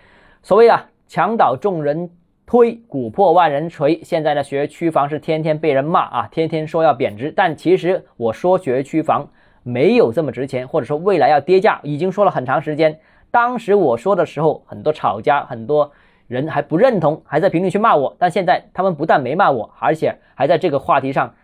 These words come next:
说话声音更大。但是到现在为止，我反而要说一些反话了。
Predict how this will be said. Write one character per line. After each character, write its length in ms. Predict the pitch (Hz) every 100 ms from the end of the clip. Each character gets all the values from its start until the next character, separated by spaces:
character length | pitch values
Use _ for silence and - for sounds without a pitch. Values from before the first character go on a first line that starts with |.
| _ _ _
说 280 | - 175 180
话 180 | 151
声 160 | 131 156
音 140 | 160
更 240 | 156 185 143
大。 240 | 175 - _ -
但 100 | 202
是 80 | 185
到 140 | 208
现 240 | 185 262 202
在 120 | 170
为 120 | 143
止， 160 | 156 -
我 180 | 120 196
反 240 | 233 - 139
而 320 | 117 117 170
要 160 | 202
说 240 | 151 - 165
一 60 |
些 260 | 160 175 - _
反 580 | - 170 151 117 92
话 240 | 101 156 160
了。 200 | 135